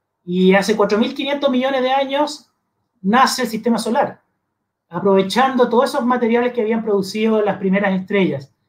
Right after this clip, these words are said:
que si-, sin los cuales no habría,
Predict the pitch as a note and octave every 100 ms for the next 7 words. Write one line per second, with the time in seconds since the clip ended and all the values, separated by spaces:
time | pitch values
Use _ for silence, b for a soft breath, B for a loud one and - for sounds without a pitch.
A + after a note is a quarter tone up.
0 | _ _ _ _ _ _ _ F#3 F3+ F3+
1 | A3 G#3+ - A#3 A#3 - A#3+ C4+ A3+ G3+
2 | G3+ G#3 G3+